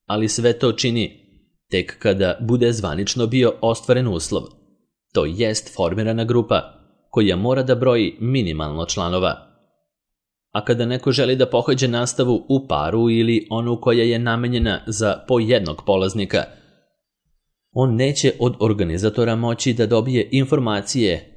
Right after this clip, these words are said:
o njihovom trajanju. Zapravo je predviđeno da se individualni ili poluindividualni kurs i obuka za medijatora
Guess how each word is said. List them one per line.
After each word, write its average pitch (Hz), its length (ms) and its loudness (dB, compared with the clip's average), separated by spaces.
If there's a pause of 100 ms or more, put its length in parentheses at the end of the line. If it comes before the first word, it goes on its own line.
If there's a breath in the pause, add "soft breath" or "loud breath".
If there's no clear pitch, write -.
(240)
o 123 220 2
njihovom 90 400 -2
trajanju. 95 480 -2 (720)
Zapravo 107 420 0
je 107 200 2
predviđeno 107 560 0
da 107 120 0
se 110 260 -4
individualni 104 880 0
ili 87 340 -2
poluindividualni 101 1040 2
kurs 107 280 0 (240)
i 117 220 -4
obuka 107 440 2
za 80 180 -6
medijatora 104 880 0